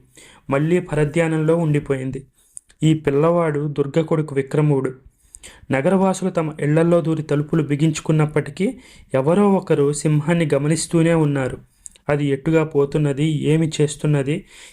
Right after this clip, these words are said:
ఇళ్లల్లో ఉన్న ప్రజలకు తెలుస్తూనే ఉంది.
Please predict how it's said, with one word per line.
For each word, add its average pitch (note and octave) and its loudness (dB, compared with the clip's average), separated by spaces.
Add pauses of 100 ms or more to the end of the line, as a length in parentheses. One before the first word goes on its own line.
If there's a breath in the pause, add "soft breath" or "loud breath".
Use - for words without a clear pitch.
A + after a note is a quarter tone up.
(160 loud breath)
ఇళ్లల్లో E3+ 2
ఉన్న F3 -2
ప్రజలకు D#3+ -2
తెలుస్తూనే D#3+ 0
ఉంది. C#3+ 0